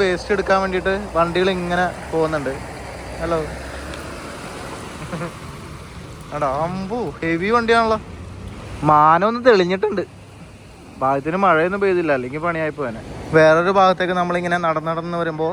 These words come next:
ഒരു മാർക്കറ്റ് പോലൊരു ഏരിയ, നിറച്ച് കടകളാണ്, ഫുള്ള് ലൈറ്റൊക്കെ ഇട്ട് നല്ല ഭംഗിയുണ്ട്. ഇവിടെ ചൈനീസ് ഭാഷയിലാണ് ഇവിടെ ബോർഡൊക്കെ എഴുതി വെച്ചിരിക്കുന്നതുകൊണ്ട് എന്ത് കടയിടുന്നെന്ന് അറിയത്തില്ല. സാധനങ്ങൾ കണ്ട് മനസ്സിലാക്കാം. ഈ ഭാഗത്തൊക്കെ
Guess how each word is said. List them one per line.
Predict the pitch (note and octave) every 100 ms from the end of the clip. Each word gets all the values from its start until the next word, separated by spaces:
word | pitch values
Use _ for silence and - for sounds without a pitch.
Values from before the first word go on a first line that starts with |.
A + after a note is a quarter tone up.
| - D#3+
ഒരു | E3+ E3+
മാർക്കറ്റ് | D#3+ E3+ E3 F#3+ F3+ G3+
പോലൊരു | F#3 F3 E3
ഏരിയ, | B2 D#3+ - -
നിറച്ച് | D#3 F3 F#3 F#3 - A3
കടകളാണ്, | G#3 F#3 F#3+ E3+ E3+
ഫുള്ള് | E3+ E3+ F3
ലൈറ്റൊക്കെ | F3 D#3 E3+ D#3+
ഇട്ട് | E3 E3
നല്ല | D#3+ E3+
ഭംഗിയുണ്ട്. | D3+ D#3 C3 F3 - -
ഇവിടെ | F3+ G#3 G#3 F3+ E3 F#3+
ചൈനീസ് | F3+ F3+ G3+ G3 G3+
ഭാഷയിലാണ് | A3 G#3+ A3+ A#3+ A3
ഇവിടെ | G#3+ G#3+ G3
ബോർഡൊക്കെ | F3+ F3 G#3 -
എഴുതി | G#3 G3
വെച്ചിരിക്കുന്നതുകൊണ്ട് | G3+ F#3+ F#3+ G3 F#3+ E3
എന്ത് | E3 G3
കടയിടുന്നെന്ന് | E3+ F3+ F#3 F#3+ F#3+
അറിയത്തില്ല. | E3+ D3 C3+ E3 -
സാധനങ്ങൾ | D#3 D3+ D#3+ E3+ G3 A#3
കണ്ട് | G#3+ G#3+
മനസ്സിലാക്കാം. | G#3+ E3+ F#3 D#3+ C3+ - E3
ഈ | F3+
ഭാഗത്തൊക്കെ | G3 G3 F#3+